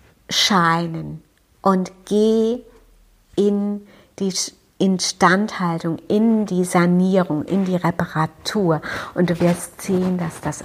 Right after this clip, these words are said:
auch auf dein Wohlbefinden abstrahlt. Noch etwas. Schläfst du schlecht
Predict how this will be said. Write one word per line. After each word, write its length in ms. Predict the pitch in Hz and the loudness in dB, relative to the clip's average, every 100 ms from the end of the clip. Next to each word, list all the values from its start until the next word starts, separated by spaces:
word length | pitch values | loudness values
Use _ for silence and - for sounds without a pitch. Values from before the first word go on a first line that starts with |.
| - | 0
auch 300 | 175 196 202 - - - | 4 2 0 -10 -14 -2
auf 240 | 190 - - - | 0 0 -6 2
dein 500 | 247 214 233 254 277 - | 4 4 0 0 0 -4
Wohlbefinden 1200 | 185 196 185 180 175 175 - 170 170 - 180 180 - _ _ | 0 4 4 4 -2 -8 -4 -2 -2 -6 -6 -6 -10 _ _
abstrahlt. 1000 | - 151 - - - - - - - - - _ - - _ _ - - - - _ _ _ _ _ _ _ _ - - _ - - - - _ _ _ | -2 -2 0 -2 -2 -6 -8 -8 -12 -20 -20 _ -20 -20 _ _ -20 -20 -20 -20 _ _ _ _ _ _ _ _ -20 -20 _ -20 -20 -20 -20 _ _ _
Noch 340 | 175 190 226 - - | 2 4 2 0 -2
etwas. 760 | 165 - - 175 - - - - - | -2 -4 -12 -12 -10 -10 -12 -14 -8
Schläfst 680 | - 220 226 285 285 - - | -2 4 6 6 2 -8 -12
du 80 | 110 | -10
schlecht 720 | - - 131 135 - - | -10 -10 -10 -10 -16 -20